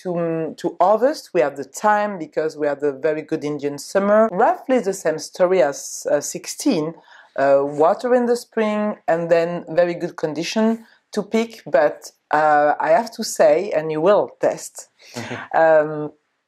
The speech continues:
Speaker 1: the concentration of eighteen is, um, I didn't know it was possible, but higher than, uh, sixteen. It's much, uh, concentrated, much, uh,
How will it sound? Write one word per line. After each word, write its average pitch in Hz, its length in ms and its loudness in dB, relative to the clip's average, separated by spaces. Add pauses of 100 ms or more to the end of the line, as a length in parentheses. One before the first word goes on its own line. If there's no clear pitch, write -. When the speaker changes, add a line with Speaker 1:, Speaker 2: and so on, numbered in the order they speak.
(160)
Speaker 1:
the 165 120 -2
concentration 196 760 -2
of 180 180 0
eighteen 180 640 -4
is, 165 360 -2
um, 131 760 4 (280)
I 175 120 2
didn't 180 460 0
know 190 240 4
it 151 80 -2
was 147 180 0
possible, 165 600 -2
but 147 240 -2
higher 214 400 2
than, 143 320 -6
uh, 131 420 0
sixteen. 127 580 -10 (400)
It's 160 300 -2
much, 147 400 -4 (260)
uh, 139 300 4
concentrated, 220 1000 0
much, 151 420 -2
uh, 135 220 0